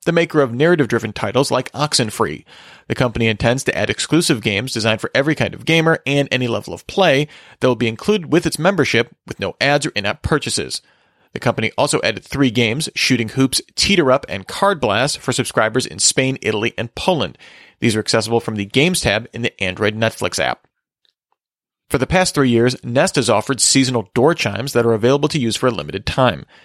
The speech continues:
This year, there'll be ones for Halloween that run through October, before holiday-themed winter options arrive. However, the new battery-powered Nest doorbell will also get six evergreen ringtones that are usable year-round,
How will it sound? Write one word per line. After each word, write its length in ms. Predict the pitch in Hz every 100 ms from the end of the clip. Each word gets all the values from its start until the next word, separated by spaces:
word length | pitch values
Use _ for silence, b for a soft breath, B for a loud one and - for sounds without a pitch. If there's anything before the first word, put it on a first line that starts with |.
| B B
This 220 | - 135 -
year, 120 | 117
there'll 180 | 123 107
be 80 |
ones 180 | 107 104
for 140 | - -
Halloween 560 | - 92 73 131 127
that 100 | 120
run 140 | 80 87
through 140 | -
October, 600 | - - 180 170 147 151 B B
before 240 | - 131 117
holiday-themed 640 | - 196 131 117 117 113
winter 340 | 113 165 127 -
options 320 | 85 - 107
arrive. 420 | 120 120 90 - _ b b b -
However, 280 | 143 143 -
the 120 | 135
new 120 | 139
battery-powered 800 | 101 123 131 185 131 120 117 113
Nest 320 | 113 131 113
doorbell 460 | 110 113 107 120 143
will 180 | 131 -
also 200 | 180 208
get 200 | 165 -
six 280 | - 165 - -
evergreen 460 | 139 190 202 113 90
ringtones 520 | 90 92 - 117 147 -
that 140 | 123
are 40 | 117
usable 360 | 143 160 139
year-round, 640 | 143 117 160 127 151 131